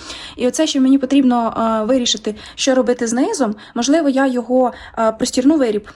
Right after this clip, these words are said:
е, зроблю, ну, викладу, висушу, пропрасую і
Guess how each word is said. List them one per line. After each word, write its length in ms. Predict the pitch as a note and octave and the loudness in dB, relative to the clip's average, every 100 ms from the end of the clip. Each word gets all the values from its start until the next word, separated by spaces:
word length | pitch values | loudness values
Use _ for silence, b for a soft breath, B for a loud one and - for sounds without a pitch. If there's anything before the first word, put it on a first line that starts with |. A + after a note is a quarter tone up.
| B - | B -6
е, 280 | A#3 A3 A3 G#3 | -2 0 -2 -4
зроблю, 540 | A3 B3+ A3 G#3+ G3+ A#3+ | -2 -2 0 0 0 0
ну, 100 | D#4+ | 0
викладу, 440 | A#3 F#4 C#4 A#3 | 2 0 -2 -2
висушу, 420 | B3 F4+ D4 C#4 C4+ B B B | -2 -2 -2 -4 -6 B B B
пропрасую 880 | - C#4 B3+ A#3 - A3 G#3 A#3 G4+ B4 B B _ | -4 -2 0 -2 -2 -2 0 0 -2 -2 B B _
і 240 | D4+ A4 | 2 2